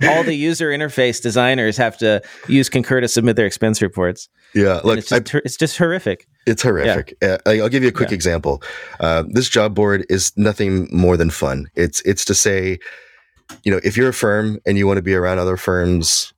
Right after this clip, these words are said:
Speaker 2: like you, and you wanna attract, like, you wanna put yourself out there for people that are specifically looking to work with firms like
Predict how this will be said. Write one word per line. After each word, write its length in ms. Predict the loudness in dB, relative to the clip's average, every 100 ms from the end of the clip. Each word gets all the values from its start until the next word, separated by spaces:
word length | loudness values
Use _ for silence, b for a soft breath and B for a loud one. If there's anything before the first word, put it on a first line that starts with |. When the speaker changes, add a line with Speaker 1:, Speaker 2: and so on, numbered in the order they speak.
| _
Speaker 2:
like 280 | 0 0 2
you, 320 | 2 4 0 -2
and 320 | -2 0 0
you 100 | 2
wanna 220 | 4 2
attract, 760 | 0 -2 -2 -2 -6 -8 -6 -6 -12 _ -4
like, 140 | -2
you 80 | 0
wanna 200 | 0 -2 -6 _ _ -4
put 140 | -2
yourself 360 | 0 0 0 0
out 180 | 0
there 400 | 2 0 0 -4 -4
for 100 | -2
people 260 | 0 0
that 80 | 0
are 80 | 0
specifically 640 | -2 -2 0 0 0 2
looking 320 | 0 0 -2
to 160 | -2 -2
work 220 | -2 -2 -2
with 100 | -10
firms 300 | -4 -2 -2
like 160 | -4